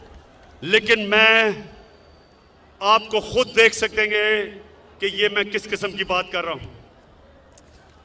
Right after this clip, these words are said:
अपनी कौम और मीडिया को ये सोचने,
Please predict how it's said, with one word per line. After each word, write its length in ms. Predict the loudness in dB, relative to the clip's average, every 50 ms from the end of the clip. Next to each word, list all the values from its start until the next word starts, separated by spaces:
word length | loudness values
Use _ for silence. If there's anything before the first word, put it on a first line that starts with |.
| _ -20 -20 -20 -12 -8
अपनी 300 | -6 -6 -4 0 2 2 2 4
कौम 360 | 4 4 6 6 4 4 2 0 -4 -6 -10 -14 -18 -20 -20 -20 -20 -20 -20 -20 -20 -20 -20 -20 -20 -20 _ -20 -20 -20 -20 _ -20 -20 -20 -20 -20 -20 -20 -20 _ -20 -20 -20 -20 -20 -14 -2 0
और 140 | 2 2 2 2
मीडिया 320 | 2 2 4 4 4 2
को 140 | 4 2 2
ये 120 | 2 2 2
सोचने, 520 | 2 2 0 0 -2 -6 -8 -8 -6 -6